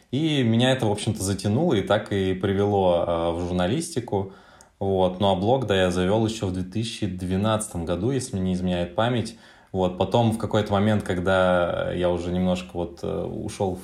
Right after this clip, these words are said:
в, в профессиональную журналистику, но не спортивную, немножко его забрасывал в какие-то моменты, потом возвращался.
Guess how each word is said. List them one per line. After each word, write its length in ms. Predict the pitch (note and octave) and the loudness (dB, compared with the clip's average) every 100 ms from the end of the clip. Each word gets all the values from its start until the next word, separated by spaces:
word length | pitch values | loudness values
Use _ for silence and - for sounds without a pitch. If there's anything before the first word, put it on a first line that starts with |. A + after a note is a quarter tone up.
| - | -12
в, 120 | E2 | -14
в 80 | - | -8
профессиональную 600 | - G#2 - G#2 G2 F#2 | -6 -4 0 2 2 0
журналистику, 640 | F2+ F#2+ G2 G2+ - - - | 0 0 0 -2 -6 -6 -2
но 140 | F2+ | 0
не 80 | F#2 | 0
спортивную, 800 | - F#3+ F#3 F3+ F3 B2 F#2+ F#2 - - - _ | 0 -2 0 -2 0 0 0 -4 -16 -20 -20 _
немножко 380 | G2+ G2+ G#2 - | -2 0 0 0
его 140 | F#2+ | -2
забрасывал 720 | F2 F#2 F2+ F3 F3+ F3+ D3 B2+ | 0 2 4 4 4 2 0 0
в 40 | |
какие-то 380 | A#2+ A2+ A2+ A2 | -2 -2 -2 2
моменты, 420 | G2+ G2+ F#2+ F#2 | 2 2 0 -2
потом 200 | F2+ F#2 | -2 0
возвращался. 880 | F2+ F2+ F2 C#3+ D3+ C#3+ - G2 | 2 0 0 2 2 2 0 -2